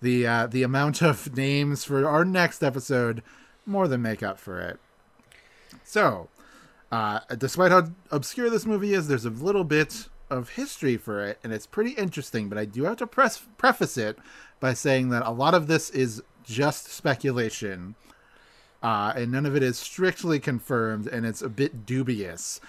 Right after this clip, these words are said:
I was able to find out a lot of this by just reading comments on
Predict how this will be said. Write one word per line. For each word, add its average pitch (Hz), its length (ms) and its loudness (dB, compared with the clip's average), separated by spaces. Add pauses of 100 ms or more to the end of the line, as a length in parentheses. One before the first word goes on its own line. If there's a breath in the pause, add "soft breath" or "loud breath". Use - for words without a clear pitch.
(180 loud breath)
I 127 80 -2
was 135 100 2
able 160 140 4
to 160 80 2
find 156 260 4
out 151 120 6
a 139 60 4
lot 135 200 4
of 120 120 0
this 123 200 0
by 117 180 -2
just 110 260 -6 (120)
reading 123 540 -2 (520 soft breath)
comments 175 440 2
on 127 540 0